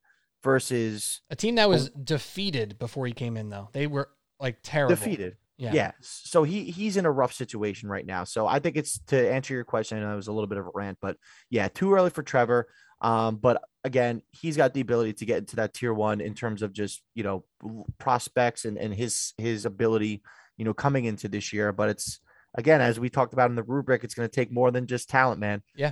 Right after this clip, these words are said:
Speaker 1: He, he's gotta really, really put all these things together. So it's
Speaker 2: Yeah.
Speaker 1: gonna be interesting to see.
Speaker 2: And just like it helps some of those other guys that they have good teams and systems around them, it hurts guys who don't,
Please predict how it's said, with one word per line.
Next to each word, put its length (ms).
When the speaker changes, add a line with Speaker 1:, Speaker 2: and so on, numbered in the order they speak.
Speaker 1:
He, 160
he's 260
gotta 240
really, 420
really 200
put 180
all 120
these 180
things 200
together. 420
So 300
it's 280
Speaker 2:
Yeah. 40
Speaker 1:
gonna 120
be 120
interesting 300
to 60
see. 260
Speaker 2:
And 140
just 240
like 380
it 300
helps 540
some 200
of 80
those 140
other 180
guys 440
that 200
they 100
have 240
good 180
teams 280
and 100
systems 320
around 220
them, 100
it 80
hurts 300
guys 280
who 80
don't, 260